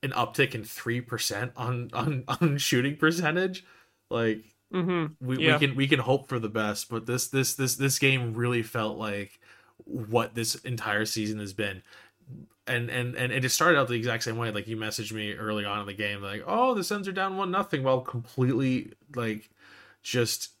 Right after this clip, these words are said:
Speaker 1: controlling the game and, and being up in shots. And, yeah, that's every, that's, that's the, that's, that's on the, the bingo card slash, uh, Sens drinking game,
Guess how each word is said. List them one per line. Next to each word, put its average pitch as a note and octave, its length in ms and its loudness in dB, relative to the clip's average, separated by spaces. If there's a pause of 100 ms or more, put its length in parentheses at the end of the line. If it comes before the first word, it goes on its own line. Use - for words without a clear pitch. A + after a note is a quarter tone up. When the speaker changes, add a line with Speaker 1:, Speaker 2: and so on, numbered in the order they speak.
(100)
Speaker 1:
controlling A#2+ 720 2
the A2+ 80 2
game G#2 360 0
and, F#2+ 120 -6
and G#2 160 -6
being G#2+ 160 0
up G2 160 -4
in G2 100 -4
shots. F2+ 540 -6 (400)
And, G2 420 -8 (160)
yeah, G#2 280 -4 (300)
that's - 220 -6
every, G#2+ 380 0
that's, - 180 -4
that's A#2+ 220 0
the, A#2 100 0 (140)
that's, B2+ 140 0
that's - 260 2
on B2+ 240 2
the, A#2 180 4
the G#2+ 120 0
bingo A2 340 0
card G2 400 -4
slash, G2 460 -2
uh, F#2+ 340 -6
Sens G2+ 320 -4
drinking G2+ 420 -8
game, F#2+ 380 -8